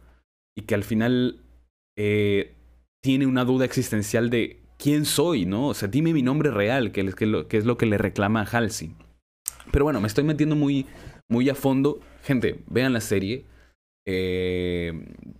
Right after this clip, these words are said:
en la acción la van a encontrar. Sí está muy contenida. Sí está muy contenida. No, no es una serie de acción, es una serie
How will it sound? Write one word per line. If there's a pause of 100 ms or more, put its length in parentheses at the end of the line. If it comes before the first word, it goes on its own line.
(180)
en
la
acción
la
van
a
encontrar.
Sí
está
muy
contenida. (280)
Sí
está
muy
contenida.
No,
no
es
una
serie
de
acción,
es
una
serie